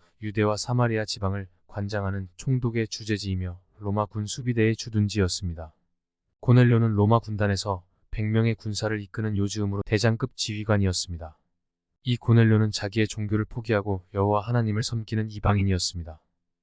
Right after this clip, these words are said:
그가 군복무 중에도 기도를 많이 했음을 알 수 있습니다. 그의 기도가 하나님께 상달되었고 천사가 그에게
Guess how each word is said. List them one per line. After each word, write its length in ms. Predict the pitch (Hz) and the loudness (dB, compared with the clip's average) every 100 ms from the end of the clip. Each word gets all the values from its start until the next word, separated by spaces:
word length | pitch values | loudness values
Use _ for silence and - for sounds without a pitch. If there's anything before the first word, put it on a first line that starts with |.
| _ _ | _ _
그가 300 | - 117 123 | -2 6 6
군복무 540 | - 117 113 117 117 107 | 6 2 4 6 4 2
중에도 420 | 104 98 107 101 | 2 2 0 -4
기도를 320 | - 107 113 110 | -6 2 4 6
많이 300 | 95 98 104 | 4 4 2
했음을 320 | - 110 113 | 0 -2 0
알 100 | 101 | -2
수 140 | - | -2
있습니다. 500 | 107 - 95 85 82 - _ _ _ _ _ _ | -4 -4 -4 -6 -8 -16 _ _ _ _ _ _
그의 260 | - 120 120 | 6 6 6
기도가 340 | - 107 110 | 2 2 2
하나님께 480 | 117 127 120 107 113 | 2 2 2 0 -4
상달되었고 880 | - 113 110 104 95 87 104 95 _ _ | -4 -2 0 0 0 -2 -4 -4 _ _
천사가 480 | - 135 123 123 113 | -4 -2 0 -2 -4
그에게 500 | - 101 95 98 92 | -2 0 0 -2 -6